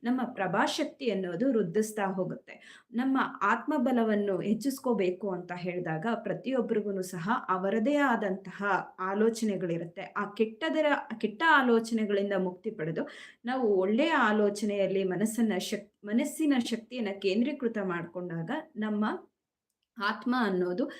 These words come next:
ಜ್ಞಾನವನ್ನ ಪಡೆದು ಆತ್ಮಜ್ಞಾನ ಅಂತ ಬೆಳೀತಾ ಹೋದಾಗ ನಮ್ಗೆ ಆತ್ಮಬಲ ಕೂಡ್ತಾ ಹೋಗುತ್ತೆ. ಹೇಳ್ತಾರೆ ಆತ್ಮಜ್ಞಾನಿ ಆಗ್ಬೇಕು, ಆತ್ಮ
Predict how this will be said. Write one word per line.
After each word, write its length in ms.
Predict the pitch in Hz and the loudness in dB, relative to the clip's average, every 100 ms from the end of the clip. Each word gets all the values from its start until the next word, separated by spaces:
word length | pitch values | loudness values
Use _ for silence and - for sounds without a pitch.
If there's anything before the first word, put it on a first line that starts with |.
| - - 185 | -20 -16 -6
ಜ್ಞಾನವನ್ನ 680 | 202 214 240 294 262 196 185 | 0 2 4 4 4 2 0
ಪಡೆದು 520 | 180 170 185 311 - | -2 -2 -2 -4 -6
ಆತ್ಮಜ್ಞಾನ 920 | 202 240 233 269 240 190 202 190 185 185 - - | -2 -2 0 0 0 0 0 2 4 2 0 -4
ಅಂತ 220 | 185 185 180 - _ _ | -6 -4 -4 -6 _ _
ಬೆಳೀತಾ 340 | 180 202 226 220 | -4 -2 0 -2
ಹೋದಾಗ 440 | 190 185 165 160 240 | 0 -2 -2 -2 -2
ನಮ್ಗೆ 240 | 214 196 | -2 0
ಆತ್ಮಬಲ 640 | 170 190 - 208 180 180 | 0 -2 -2 -4 -2 -2
ಕೂಡ್ತಾ 400 | 208 180 180 - | -4 -4 -6 -6
ಹೋಗುತ್ತೆ. 400 | 170 165 175 180 | -12 -10 -10 -10
ಹೇಳ್ತಾರೆ 500 | 180 240 240 180 170 | 0 0 0 -2 -4
ಆತ್ಮಜ್ಞಾನಿ 800 | 170 226 226 226 190 190 180 180 | 0 0 2 2 2 0 2 2
ಆಗ್ಬೇಕು, 480 | 175 170 165 - 190 | 0 -4 -8 -8 -4
ಆತ್ಮ 300 | 180 185 | -4 -4